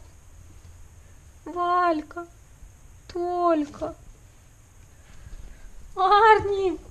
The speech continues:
что у вас тут за беспорядок свинский?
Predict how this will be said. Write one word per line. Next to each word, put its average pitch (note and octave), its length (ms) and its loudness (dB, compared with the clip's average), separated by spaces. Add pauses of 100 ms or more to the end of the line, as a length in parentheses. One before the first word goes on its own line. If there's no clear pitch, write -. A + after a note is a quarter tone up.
(840)
что - 380 -8
у A#4 220 8
вас G#4 180 6
тут F#4 260 0
за G4+ 120 4
беспорядок F4 920 2
свинский? E4 720 0